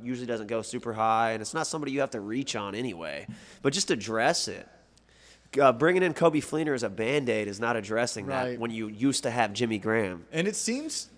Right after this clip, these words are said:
Speaker 2: that the league is going into more of a tight end style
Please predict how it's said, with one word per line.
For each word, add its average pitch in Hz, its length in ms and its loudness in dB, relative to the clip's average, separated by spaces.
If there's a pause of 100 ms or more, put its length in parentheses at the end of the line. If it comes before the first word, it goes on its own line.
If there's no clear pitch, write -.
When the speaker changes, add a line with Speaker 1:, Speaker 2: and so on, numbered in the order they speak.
(100)
Speaker 2:
that 147 680 -2
the 139 80 -2
league 170 320 0
is 180 140 -2
going 196 480 -2 (440)
into 147 460 -2
more 143 240 0
of 139 80 0
a 135 80 -2
tight 151 360 0
end 147 220 -4
style 139 800 -2